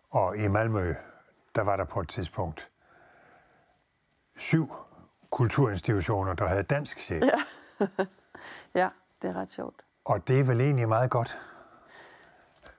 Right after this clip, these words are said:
Speaker 1: Kan det ikke have en fordel i sig selv?
Speaker 2: Jo, altså, det synes jeg næsten, at vi kan konstatere, at, at det er. Tænk, nu har Dramaten fået Kitty Wagner. Det er, er jo, øh, fantastisk for,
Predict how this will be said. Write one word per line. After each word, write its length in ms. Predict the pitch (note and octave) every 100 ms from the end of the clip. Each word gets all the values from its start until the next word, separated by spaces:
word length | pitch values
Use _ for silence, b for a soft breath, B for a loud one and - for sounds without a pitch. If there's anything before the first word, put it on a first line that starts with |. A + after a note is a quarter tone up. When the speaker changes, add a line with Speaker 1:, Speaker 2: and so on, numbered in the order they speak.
| B _
Speaker 1:
Kan 140 | - A2
det 60 |
ikke 160 | A#2+ B2
have 100 | B2+
en 80 | G2+
fordel 400 | B2+ A2+ A2+ G2
i 60 |
sig 180 | F#2+ A2+
selv? 220 | - A2+ - - _ _ _
Speaker 2:
Jo, 320 | G3+ G3 B3+ - -
altså, 200 | A#3+ G3
det 160 | A#3
synes 300 | - E4 D#4
jeg 80 | A#3+
næsten, 340 | A#3 B3+ D#4
at 80 | A#3+ -
vi 80 | G3+
kan 160 | F#3
konstatere, 800 | - F3+ - F3+ - D4 - G#3 - _ -
at, 120 | G3+ - -
at 180 | E3+ -
det 120 | C#3
er. 180 | - C#4 - -
Tænk, 220 | D4+ C#4+
nu 180 | A#3+ C4+
har 200 | C4 G3+
Dramaten 600 | G#3 G3+ F3+ F3+ A3 A3+
fået 240 | F3+ -
Kitty 200 | - E3
Wagner. 460 | E3+ F3 - A#2 A3+ _ -
Det 180 | A3+ A3+
er, 320 | - - - -
er 120 | G3+
jo, 320 | F#3+ E3 D#3+
øh, 220 | D#3 - G3+
fantastisk 680 | G3 F3+ F#3+ - C#4 -
for, 280 | - G3 F#3+